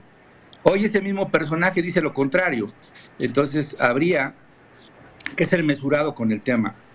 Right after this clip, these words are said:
Yo fui funcionario electoral y me parece una absoluta falta de respeto a quienes organizan las elecciones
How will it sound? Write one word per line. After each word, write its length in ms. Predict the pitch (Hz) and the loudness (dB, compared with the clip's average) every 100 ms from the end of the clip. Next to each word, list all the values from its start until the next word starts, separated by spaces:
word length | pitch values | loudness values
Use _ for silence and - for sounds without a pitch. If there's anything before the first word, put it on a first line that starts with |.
| - - - - - | -20 -20 -20 -20 0
Yo 160 | 143 | 2
fui 140 | 202 247 | 4 0
funcionario 460 | 185 151 165 190 | 0 2 2 2
electoral 580 | 180 143 - 147 175 135 - - - - | 0 -2 -2 0 0 -2 -6 -20 -20 -4
y 120 | 127 | 0
me 140 | 131 131 | 2 2
parece 380 | 147 151 170 | 0 0 0
una 140 | 180 170 | 0 0
absoluta 540 | 156 147 156 202 185 | -2 0 0 2 0
falta 320 | 170 165 147 | -2 -2 0
de 100 | 123 | 0
respeto 680 | 117 120 - 143 139 131 147 - - - - - | -2 -4 0 0 0 0 -2 -6 -20 -20 -20 -4
a 140 | - 117 | -2 2
quienes 300 | 131 131 139 | 2 2 0
organizan 520 | 127 123 147 160 147 | 0 2 0 0 0
las 160 | 127 | 0
elecciones 680 | 123 123 - 160 180 202 | -2 -2 0 0 2 -2